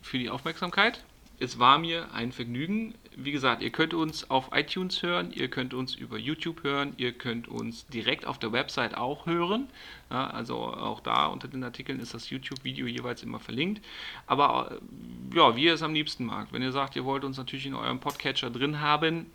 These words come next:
dann kriegt ihr natürlich auch die neuen Folgen sofort zugeschickt. Das ist natürlich immer eine ganz angenehme Geschichte.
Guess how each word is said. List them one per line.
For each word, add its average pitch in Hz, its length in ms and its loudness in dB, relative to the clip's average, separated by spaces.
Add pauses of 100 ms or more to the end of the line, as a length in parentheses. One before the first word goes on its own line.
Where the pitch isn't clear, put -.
(120)
dann 127 160 0
kriegt 135 220 -8
ihr 139 80 -2
natürlich 131 400 -2
auch 120 120 -2
die 123 120 -4
neuen 120 240 -2
Folgen 120 360 -4
sofort 117 420 -4
zugeschickt. 156 500 -2
Das 127 100 -6
ist - 160 -10
natürlich 120 280 -8
immer 117 100 -8
eine 117 100 -2
ganz 113 240 -6
angenehme 110 460 -6
Geschichte. 190 480 0